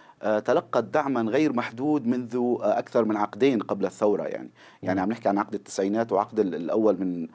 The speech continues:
Speaker 1: الألفية الجديدة، أخذوا دعم كتير، كتير قوي فيما يتعلق ب، آه، تمويل، آه، استيرادهم، آه، من المواد الأولية اللازمة، وأيضا فرض رسوم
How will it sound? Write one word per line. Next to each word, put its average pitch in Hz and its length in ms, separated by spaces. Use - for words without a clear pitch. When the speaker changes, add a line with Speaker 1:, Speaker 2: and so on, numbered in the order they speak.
Speaker 1:
الألفية 92 360
الجديدة، 110 520
أخذوا 113 280
دعم 123 240
كتير، 147 360
كتير 131 360
قوي 117 240
فيما 104 240
يتعلق 104 480
ب، 107 300
آه، 95 160
تمويل، 113 720
آه، 90 240
استيرادهم، 101 800
آه، 85 640
من 92 160
المواد 101 500
الأولية 95 520
اللازمة، 120 580
وأيضا 175 580
فرض 139 520
رسوم 147 580